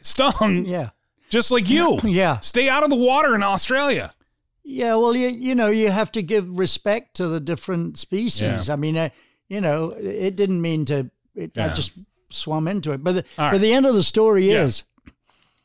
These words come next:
Speaker 2: so this is about, I, I don't know, it might have been seventy-one. It doesn't really matter when it was, but <clears throat> the doctor in, the eye doctor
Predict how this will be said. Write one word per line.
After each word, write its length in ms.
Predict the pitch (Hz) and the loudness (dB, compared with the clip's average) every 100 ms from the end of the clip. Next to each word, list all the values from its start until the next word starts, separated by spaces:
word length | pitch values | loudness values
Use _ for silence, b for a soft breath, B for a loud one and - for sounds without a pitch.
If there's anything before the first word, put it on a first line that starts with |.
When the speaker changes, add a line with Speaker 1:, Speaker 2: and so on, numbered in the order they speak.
| - - | -18 -10
Speaker 2:
so 240 | - 196 | -2 2
this 240 | 202 - | 2 0
is 120 | 233 202 | 0 0
about, 680 | 175 185 180 180 175 180 - _ _ _ _ _ _ 143 | 0 2 2 2 2 -2 -6 _ _ _ _ _ _ -14
I, 320 | 165 180 160 | -8 -4 -4
I 260 | 147 170 | -4 -4
don't 180 | 165 151 | -2 -2
know, 180 | 139 143 | 0 -2
it 40 | 143 | -4
might 320 | 165 160 175 | -6 -4 -2
have 80 | 165 | -2
been 220 | 156 156 | -2 -2
seventy-one. 960 | 120 - - 170 160 170 160 185 190 170 b b b - | -2 -2 -2 -2 -2 -4 -2 -2 0 -2 b b b -6
It 80 | 214 | 0
doesn't 180 | 254 | 2
really 240 | 208 202 185 | 4 4 4
matter 280 | 180 180 175 | 2 2 2
when 160 | 170 | 2
it 100 | 170 | 0
was, 240 | 165 208 - | 0 0 0
but 160 | 208 - _ - | -4 -12 _ -14
<clears throat> 220 | - - | -14 -4
the 140 | 190 | -2
doctor 640 | 156 240 277 240 - 180 | 0 2 2 0 0 4
in, 360 | 190 175 180 - - | 4 4 2 -2 -6
the 180 | 170 196 | 0 2
eye 200 | 247 269 | 4 2
doctor 520 | 196 143 139 160 170 | 2 2 0 -2 -2